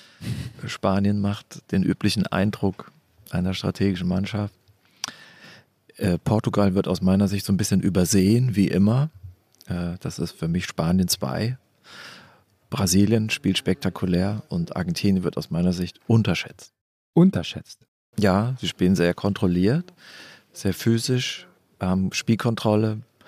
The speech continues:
Speaker 1: Klar, ich weiß, es, äh, ist jetzt nicht sonderlich ansehnlich, aber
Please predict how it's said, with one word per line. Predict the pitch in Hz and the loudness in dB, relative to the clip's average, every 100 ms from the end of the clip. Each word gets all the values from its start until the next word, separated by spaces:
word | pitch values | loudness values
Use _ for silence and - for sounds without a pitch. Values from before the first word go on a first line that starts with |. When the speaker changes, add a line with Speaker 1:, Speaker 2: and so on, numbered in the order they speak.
| - - - _ - | -20 -20 -20 _ -2
Speaker 1:
Klar, | 90 98 | 0 0
ich | 113 | 0
weiß, | 82 90 95 95 | 0 0 0 -2
es, | 90 - - - | -4 -6 -8 -4
äh, | 90 87 | -2 -2
ist | - - | -4 -4
jetzt | 87 - | -4 -4
nicht | 85 90 - - | -4 -6 -12 -6
sonderlich | 98 92 85 82 - | 0 2 2 0 0
ansehnlich, | 98 101 87 87 92 - - _ | 2 4 4 4 2 0 -14 _
aber | - 82 85 82 | -8 -2 0 0